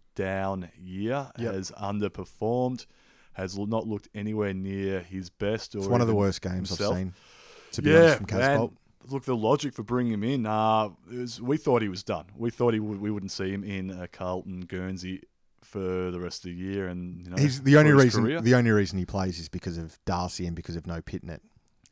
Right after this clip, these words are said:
Speaker 1: And he's been fortunate that way with injuries, I think, all year. And I think he wouldn't have played, you know, probably half the games he has this year if they hadn't. But I think you're right. They looked at Darcy and went, "Silvani just cannot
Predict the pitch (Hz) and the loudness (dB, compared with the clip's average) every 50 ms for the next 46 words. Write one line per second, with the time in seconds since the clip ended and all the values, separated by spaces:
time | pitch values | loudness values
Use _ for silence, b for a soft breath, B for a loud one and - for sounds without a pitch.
0 | _ _ - - 120 120 120 117 113 110 110 107 104 - 117 113 110 - - 113 | _ _ -10 -6 -4 -4 -2 -2 -4 -4 -6 -8 -8 -6 -6 -6 -6 -6 -4 -4
1 | 110 127 - 131 120 110 113 110 104 107 107 107 104 104 104 101 104 110 107 104 | -4 -2 -2 -6 -6 -6 -6 -8 -8 -6 -4 -4 -2 -2 -2 -4 -4 -4 -4 -4
2 | 101 98 98 101 101 92 - - 95 90 104 95 90 87 95 113 127 120 104 98 | -4 -4 -2 -4 -4 -6 -8 -10 -10 -10 -10 -12 -8 -2 0 0 0 0 -2 -2
3 | 92 110 143 - 107 104 98 95 95 - - 104 101 - - - _ - 107 104 | -2 -4 -4 -4 -4 -4 -4 -6 -6 -6 -6 -8 -8 -8 -14 -20 _ -12 -10 -8
4 | 98 101 101 101 98 90 _ - 98 95 95 95 95 87 87 65 - 101 98 98 | -8 -6 -6 -8 -8 -10 _ -6 -4 -4 -2 -2 -4 -6 -10 -16 -12 -10 -10 -8
5 | 104 101 95 95 95 95 104 113 - - 104 - 107 101 98 101 98 90 - 101 | -6 -6 -6 -4 -2 0 -2 -2 -2 -6 -6 -4 -2 -2 -2 -2 -4 -8 -8 -8
6 | 104 98 92 98 98 101 98 - - 104 95 - - - 98 95 98 98 92 - | -8 -6 -2 -2 -2 -2 -2 -4 -6 -6 -6 -6 -6 -8 -6 -6 -6 -6 -6 -4
7 | 98 95 85 95 104 107 104 92 - - 98 98 101 b b b b b b - | -4 -4 -2 0 -2 -2 -2 -4 -6 -4 -4 -4 -4 b b b b b b -6
8 | 95 92 - 113 110 104 - 95 90 92 98 98 95 95 95 101 104 - 104 87 | -6 -6 -4 -6 -6 -6 -6 -6 -2 0 0 0 0 -2 -6 -6 -8 -8 -10 -10
9 | - 95 95 98 101 - - - 92 92 90 90 90 90 - - - 95 90 90 | -6 -4 -2 -2 -2 -4 -6 -8 -8 -10 -8 -10 -10 -10 -10 -12 -12 -12 -10 -8
10 | 92 92 92 90 90 82 - 90 87 - _ - - 92 95 92 87 87 87 - | -8 -8 -8 -8 -10 -10 -10 -12 -12 -12 _ -12 -10 -10 -8 -8 -8 -8 -10 -10